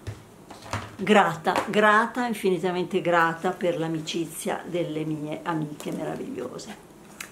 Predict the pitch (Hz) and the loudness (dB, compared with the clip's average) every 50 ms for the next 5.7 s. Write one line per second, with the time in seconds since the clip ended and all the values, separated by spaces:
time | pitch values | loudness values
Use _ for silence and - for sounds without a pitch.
0 | - - - - 403 539 587 587 - - 175 - - - 208 180 - - 208 190 | -16 -14 -4 0 2 2 2 2 0 -2 -4 -2 0 2 2 2 4 6 6 6
1 | 185 175 143 160 185 156 156 180 202 240 - - - - - - - - - - | 6 6 0 -2 -2 0 0 0 0 0 -2 -6 -12 -16 -16 -12 -10 -8 -8 -4
2 | - 254 277 466 453 - - 220 190 196 - - 180 160 160 - - 214 185 208 | -2 -2 -2 -2 -4 -6 -4 -2 -2 -2 0 0 -2 -2 -4 -2 2 2 2 4
3 | 233 220 185 160 156 165 165 165 175 180 180 180 175 170 170 165 160 160 165 165 | 4 2 2 0 0 0 0 2 2 2 2 0 0 0 0 0 0 0 0 0
4 | 180 185 180 170 170 165 165 170 175 170 - 165 160 160 160 160 160 156 160 156 | -2 -2 0 2 2 2 2 2 0 -2 -2 -4 -4 -2 -2 -2 -2 0 0 0
5 | 156 156 156 160 160 180 196 202 - 165 165 - - | 0 0 0 0 0 -2 -4 -2 -2 -2 -2 -4 -6